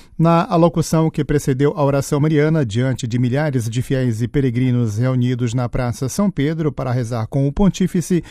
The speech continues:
Francisco deteve-se sobre a página do Evangelho do Dia,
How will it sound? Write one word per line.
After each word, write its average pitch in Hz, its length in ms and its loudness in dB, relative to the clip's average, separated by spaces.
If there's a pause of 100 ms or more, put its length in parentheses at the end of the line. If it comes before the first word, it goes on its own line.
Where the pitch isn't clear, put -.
(460)
Francisco 208 600 4
deteve-se 156 680 0
sobre 151 420 0
a 156 120 -4
página 139 560 0
do 131 100 2
Evangelho 135 480 2
do 127 160 0
Dia, 143 380 2